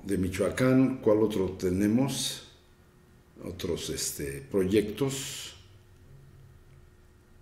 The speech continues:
Hay un libramiento de San Luis Potosí, Ventura El Peyote. Eh, ¿qué más tendremos?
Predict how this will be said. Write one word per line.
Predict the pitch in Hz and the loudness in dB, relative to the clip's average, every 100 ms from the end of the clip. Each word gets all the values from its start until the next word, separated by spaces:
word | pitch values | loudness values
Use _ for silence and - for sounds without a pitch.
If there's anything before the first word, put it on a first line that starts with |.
| - 92 | -12 -2
Hay | 98 98 | 2 2
un | 95 95 | 2 2
libramiento | 90 85 82 95 101 101 113 98 82 | 2 0 0 2 2 4 4 4 2
de | 78 | 0
San | 78 87 85 | -2 -2 -2
Luis | 92 | -4
Potosí, | - 82 - 80 - 107 | -4 -6 -4 -4 -2 2
Ventura | 107 73 98 95 | 2 2 0 0
El | 85 | 0
Peyote. | 78 80 82 107 107 107 104 - - - - - - - - - - - - - - - | -4 -2 2 2 2 0 0 -8 -18 -20 -20 -20 -20 -20 -20 -20 -20 -20 -20 -20 -20 -16
Eh, | 95 87 78 78 78 78 78 73 73 71 - - - - - | -10 -6 -6 -4 -4 -4 -6 -6 -10 -12 -16 -20 -20 -20 -8
¿qué | - 95 | -2 0
más | 90 - - - | 0 -2 -6 -4
tendremos? | 80 87 92 98 98 101 110 - - - | -4 -2 -2 0 0 0 0 -4 -10 -12